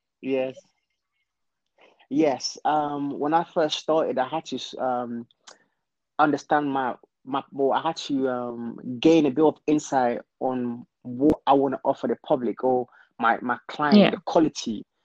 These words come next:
Speaker 1: of the product I want. So I went on the, um, I would say a tour in Covent Garden, um, look around shops. So I went to Lacoste. So Lacoste stood out for me by the quality,
Speaker 2: Yeah.
Speaker 1: the style,
Speaker 2: Yeah.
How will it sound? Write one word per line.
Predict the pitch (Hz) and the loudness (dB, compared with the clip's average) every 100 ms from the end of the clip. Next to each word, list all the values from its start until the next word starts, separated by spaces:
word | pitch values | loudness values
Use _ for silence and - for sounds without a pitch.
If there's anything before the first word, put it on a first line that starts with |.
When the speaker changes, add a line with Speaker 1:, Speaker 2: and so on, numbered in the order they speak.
| _ _ - | _ _ -8
Speaker 1:
of | - | -4
the | 123 | -6
product | - 147 - | -2 -2 0
I | 117 | -4
want. | 123 139 123 113 | -2 -2 -2 -4
So | - 127 120 - - _ - _ - | 0 2 2 0 -10 _ -20 _ -2
I | 123 | 0
went | 131 151 156 - | 2 2 0 -2
on | 135 | -4
the, | 123 | -2
um, | - 123 120 | -2 -2 -2
I | 113 | -2
would | 117 | -2
say | - 147 | 0 0
a | 127 | 0
tour | - - 151 170 - | -2 0 2 0 -2
in | 131 127 120 120 117 - _ | -4 -4 -4 -6 -8 -12 _
Covent | - 143 131 131 | 2 2 0 2
Garden, | 143 143 117 110 - _ _ _ _ _ _ _ _ _ - | 4 4 0 -8 -12 _ _ _ _ _ _ _ _ _ -2
um, | 131 127 120 117 113 | 0 0 -4 -8 -4
look | 131 139 143 | -2 -2 -2
around | 135 135 131 | 0 0 0
shops. | - 147 - | -2 -2 -2
So | 135 | -4
I | |
went | 123 143 | -2 -2
to | 127 | 0
Lacoste. | 147 170 - 117 - | -2 -2 -6 -10 -8
So | 113 | 0
Lacoste | 151 170 160 - | 0 0 -6 -6
stood | - | -6
out | 131 - | -6 -8
for | 131 | -10
me | 131 | -8
by | 113 110 | -6 -6
the | |
quality, | - - 143 143 - 139 135 139 143 | -4 0 0 0 0 0 0 0 4
Speaker 2:
Yeah. | 214 202 _ | 4 4 _
Speaker 1:
the | 123 | -4
style, | - - - 139 139 139 139 139 143 | -2 0 2 4 2 -2 -4 0 4
Speaker 2:
Yeah. | 233 | 4